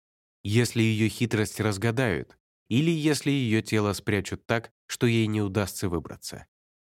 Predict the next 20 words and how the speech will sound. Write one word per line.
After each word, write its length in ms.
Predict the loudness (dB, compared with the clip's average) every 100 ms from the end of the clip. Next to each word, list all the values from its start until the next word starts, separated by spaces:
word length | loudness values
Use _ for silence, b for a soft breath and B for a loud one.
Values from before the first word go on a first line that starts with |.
| _
Но 180 | 0 4
другого 420 | 4 2 2 4
выхода 400 | 2 0 -2 0
у 80 | 0
нее 300 | 0 0 0
не 120 | -2
оставалось. 720 | -4 -4 -2 -2 -6 -12 -16 _ _ _ _
Эти 180 | 0 2
фанатики 500 | 0 -2 -2 -2 -2
установили 580 | -2 0 0 0 -2 -2
круглосуточную 920 | -2 0 0 -2 -4 -4 -2 0 0
охрану. 520 | 0 -2 -2 -6 -10 _ _ _
Они 260 | 0 2 2
не 120 | 0
выпускали 600 | 0 -2 -2 0 2 2
ее 280 | 2 2 0
одну 220 | 2 0
даже 260 | 0 0
в 80 | -4
туалет. 500 | -2 -2 -2 -8 -12